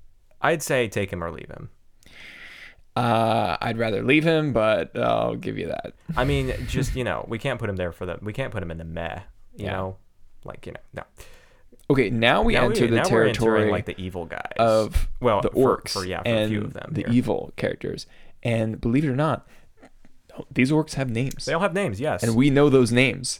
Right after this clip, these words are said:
Speaker 1: Oh, yeah,
Speaker 2: So
Speaker 1: we know those names. Right here,
Speaker 2: you
Speaker 1: we
Speaker 2: maybe
Speaker 1: got
Speaker 2: just recognize them, but we know them. <laughs>
Speaker 1: we got Gorbag right here, first up coming in hot.
Speaker 2: Gorbag.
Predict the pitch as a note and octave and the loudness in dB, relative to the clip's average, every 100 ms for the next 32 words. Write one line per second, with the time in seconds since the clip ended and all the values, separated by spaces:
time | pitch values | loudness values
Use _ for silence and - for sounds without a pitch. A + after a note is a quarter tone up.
0 | - D3 C3+ C3 A#2 A2+ A2+ A2+ A2 A#2+ | -4 -2 2 6 6 6 6 4 2 0
1 | G#2+ F#2 A2 C3+ C#3 C3+ E3 D#3+ A#2+ D#3 | -2 -2 -2 2 4 4 4 4 4 4
2 | A#2 C3 D#3+ D#3 D#3+ E3+ E3+ F3 - G2+ | 2 2 2 2 2 2 0 0 0 2
3 | A2+ A#2+ A#2+ G#2+ F2 - A#2 A2 G#2+ - | 2 4 4 4 2 0 -2 2 4 4
4 | - C3+ - F#2 F2+ F#2+ G#2+ A2 F#2 - | 4 0 2 2 0 0 -2 -2 -2 -4
5 | G2+ - G2 - B2+ C#3+ B2+ A2+ A2+ G2 | -6 -4 -4 0 6 6 6 4 4 0
6 | - | -4